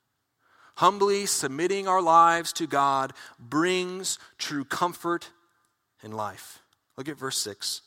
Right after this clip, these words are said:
It says this. This is Job's conclusion. He says, "Therefore I despise myself."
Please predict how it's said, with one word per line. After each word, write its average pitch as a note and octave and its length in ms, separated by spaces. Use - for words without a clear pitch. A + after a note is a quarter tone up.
It - 60
says A2 200
this. - 360
This - 100
is A#2+ 300
Job's B2+ 380
conclusion. A2+ 720
He - 60
says, D3+ 180
"Therefore F#3 400
I D#3+ 140
despise E3 840
myself." A2+ 680